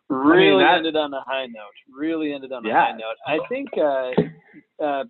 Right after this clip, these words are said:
Speaker 1: Parlay, I only got one question about this, this experience. I wanna know more about the bleachers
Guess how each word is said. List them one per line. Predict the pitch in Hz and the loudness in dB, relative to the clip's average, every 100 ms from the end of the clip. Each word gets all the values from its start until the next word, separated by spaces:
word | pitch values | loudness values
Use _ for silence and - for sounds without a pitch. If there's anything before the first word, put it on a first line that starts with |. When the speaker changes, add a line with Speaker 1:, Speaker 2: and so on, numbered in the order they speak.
| - | -4
Speaker 1:
Parlay, | 139 131 123 120 117 117 113 - _ _ _ _ _ | -2 -2 -6 -8 -6 -8 -10 -16 _ _ _ _ _
I | 151 | -4
only | 196 170 | -2 -2
got | 135 113 | -4 -4
one | 120 127 | -6 -8
question | 120 123 107 - | -8 -10 -10 -12
about | 117 110 104 - | -10 -8 -8 -14
this, | 110 - | -18 -10
this | 123 113 | -10 -8
experience. | - - - 120 110 107 110 - - _ - | -14 -12 -4 -2 0 -2 -4 -8 -20 _ 0
I | 139 | 4
wanna | 180 151 | 6 4
know | 127 117 | 2 -2
more | 120 135 143 147 147 - | -2 2 2 2 0 -2
about | 120 123 123 123 _ | -6 -4 -2 -4 _
the | 120 | -18
bleachers | 113 135 143 139 143 135 | -6 -2 -2 0 -2 -2